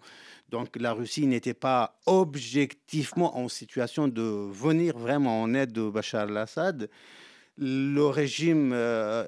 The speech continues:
iranien n'a jamais été aussi menacé à la fois de, de l'extér-, de l'extérieur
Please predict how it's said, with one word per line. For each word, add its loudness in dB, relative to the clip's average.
iranien 2
n'a 0
jamais 0
été -4
aussi -4
menacé 0
à -4
la 0
fois -2
de, -4
de -2
l'extér-, -4
de 0
l'extérieur 0